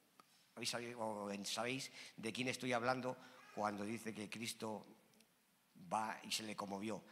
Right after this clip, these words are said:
de su amigo Lázaro. Lázaro murió y le metieron en el sepulcro.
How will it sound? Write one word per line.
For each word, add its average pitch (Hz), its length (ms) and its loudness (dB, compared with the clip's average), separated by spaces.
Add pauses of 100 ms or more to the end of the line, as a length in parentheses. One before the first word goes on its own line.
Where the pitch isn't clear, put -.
(240)
de 113 160 0
su - 120 4
amigo 131 440 0 (120)
Lázaro. 98 500 -4 (1300)
Lázaro 131 440 6
murió 151 420 2 (580)
y 135 140 4
le 127 120 2
metieron 151 460 0
en 131 120 -2
el 113 120 -4
sepulcro. 101 580 -8